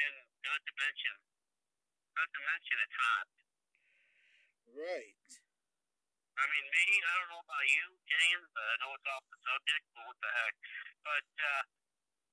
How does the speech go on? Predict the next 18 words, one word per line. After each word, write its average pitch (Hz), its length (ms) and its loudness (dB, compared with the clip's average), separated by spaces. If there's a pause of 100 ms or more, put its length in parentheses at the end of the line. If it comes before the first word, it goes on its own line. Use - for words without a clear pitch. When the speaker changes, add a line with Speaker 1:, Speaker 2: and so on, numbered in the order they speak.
(360)
Speaker 1:
I - 160 -2
don't 233 160 0
know 208 80 -10
about 160 200 2
you, 151 240 4 (840)
but 143 160 -2 (120)
when 139 120 -8
my 185 240 4
face - 240 4
starts 156 320 0
getting 135 320 4
hot, 131 340 8 (640)
it's - 260 -4
time 117 220 6
to - 100 2
get 117 160 4
it - 160 -4
off. - 280 -10